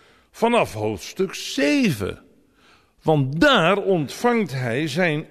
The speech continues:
eerste visioen. We lezen althans niet eerder dat hij dat heeft. Hij is hier alleen nog maar dromen uitleggen, net als Jozef. Jozef was ook geen profeet. Daniel is pas veel later zelf een profeet geworden.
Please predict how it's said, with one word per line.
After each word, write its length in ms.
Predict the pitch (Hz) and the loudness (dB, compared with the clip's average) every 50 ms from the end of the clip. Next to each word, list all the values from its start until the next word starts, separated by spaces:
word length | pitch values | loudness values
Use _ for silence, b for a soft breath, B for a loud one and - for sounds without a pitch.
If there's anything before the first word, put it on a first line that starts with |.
| - | -8
eerste 680 | - 262 277 269 247 196 131 - - - - 127 131 127 | -4 0 2 2 2 2 2 -2 -4 -4 -2 -2 -2 -2
visioen. 800 | 120 107 131 131 120 104 135 185 226 285 294 247 156 92 - - - - - _ _ _ _ _ _ 120 | -2 -4 -4 -4 -4 -4 -2 0 2 2 2 2 -2 -4 -6 -12 -20 -20 -20 _ _ _ _ _ _ -4
We 140 | 156 170 - | -2 -2 -2
lezen 420 | - 139 135 165 180 180 139 160 147 | -2 -2 2 2 2 4 2 2 2
althans 440 | 139 123 - 135 127 131 123 110 | 0 2 2 0 0 0 0 0
niet 200 | 135 185 208 170 | 0 0 0 -2
eerder 400 | - - 220 269 302 302 285 262 | -2 -2 0 2 2 2 2 2
dat 160 | 196 185 139 - | 2 2 0 0
hij 160 | 123 123 113 | -2 -2 -2
dat 140 | 101 98 92 | -2 -2 -4
heeft. 200 | 101 95 B B B B B | -4 -6 B B B B B
Hij 180 | - 165 214 240 | 2 4 4 4
is 160 | 247 165 - | 4 2 0
hier 180 | 208 240 240 214 | 2 2 2 4
alleen 220 | 190 180 175 180 | 4 2 2 2
nog 120 | 180 175 | 2 2
maar 160 | 170 202 220 180 | 2 0 0 2
dromen 400 | 165 254 285 294 285 262 233 180 | 2 4 4 4 4 4 4 2
uitleggen, 420 | 151 139 113 127 113 101 110 143 | 2 2 2 2 0 2 2 0
net 140 | 180 175 123 | 0 0 0
als 120 | 104 92 | 0 0
Jozef. 480 | 101 143 190 220 226 165 135 131 98 92 | 4 4 4 4 4 2 0 -2 -2 0
Jozef 300 | 117 110 113 104 92 98 | 0 0 0 0 -2 -2
was 140 | 98 98 127 | -2 0 0
ook 120 | 190 170 | 0 0
geen 160 | - 196 202 | 0 0 0
profeet. 420 | 165 170 156 - - 127 98 - - _ _ _ _ _ b b b b b b b b b b b b b b | 0 -2 -2 -4 -4 -6 -8 -8 -10 _ _ _ _ _ b b b b b b b b b b b b b b
Daniel 360 | - 131 151 196 214 226 214 | 2 4 4 6 6 6 4
is 60 | 202 - | 4 2
pas 160 | 180 175 - | 0 -2 0
veel 180 | - 202 190 | 2 2 2
later 540 | 175 180 196 202 180 - 175 165 160 135 117 | 4 2 2 2 2 0 -2 -2 -2 -4 -6
zelf 400 | 107 - - 208 233 233 208 160 | -4 0 2 4 6 6 4 4
een 100 | 185 175 | 2 0
profeet 500 | 131 - 147 123 - - 190 180 165 - | 0 0 -2 -2 -2 -2 -2 -2 -2 -4
geworden. 380 | - - 165 180 196 139 - | -6 -4 0 0 0 0 0